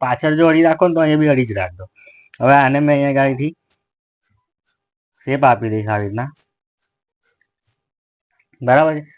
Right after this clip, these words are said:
તો આ મેં શેપ આપી દીધો કટોરીનો આવી રીતના આખો, બરાબર?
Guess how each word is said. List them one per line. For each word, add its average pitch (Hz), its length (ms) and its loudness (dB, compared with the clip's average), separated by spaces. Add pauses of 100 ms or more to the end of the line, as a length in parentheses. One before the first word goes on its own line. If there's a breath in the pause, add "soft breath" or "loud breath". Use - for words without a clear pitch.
(140)
તો - 40 -8 (100)
આ 127 160 4
મેં 147 160 2
શેપ 143 240 0
આપી 135 180 2
દીધો 143 200 2
કટોરીનો 120 480 0 (540)
આવી 110 160 -4
રીતના 120 300 -4
આખો, 135 180 -2 (4000)
બરાબર? 170 260 -4